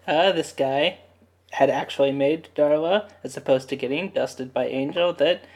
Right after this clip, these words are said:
she would have, what, tracked him down and murdered him.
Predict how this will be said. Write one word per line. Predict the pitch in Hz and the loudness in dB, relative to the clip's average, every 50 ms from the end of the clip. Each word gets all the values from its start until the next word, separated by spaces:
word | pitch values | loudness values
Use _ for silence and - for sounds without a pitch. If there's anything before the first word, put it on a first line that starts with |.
| - - - | -20 -20 -20
she | - - - 143 135 | -14 -8 -4 -2 -2
would | 131 135 127 | -2 -2 -2
have, | 131 127 - | -4 -6 -8
what, | - 143 - - - _ _ _ _ _ _ _ - | -8 -10 -10 -10 -12 _ _ _ _ _ _ _ -6
tracked | - 139 127 127 - | -4 -2 -2 -2 -4
him | 123 127 | -8 -8
down | - 127 127 135 156 175 190 196 - | -4 -2 -2 -2 -2 -4 -6 -8 -8
and | 147 160 165 160 - - - | -8 -8 -10 -12 -14 -12 -10
murdered | 143 127 127 135 131 139 | -8 -8 -6 -8 -8 -6
him. | 147 156 190 | -8 -8 -10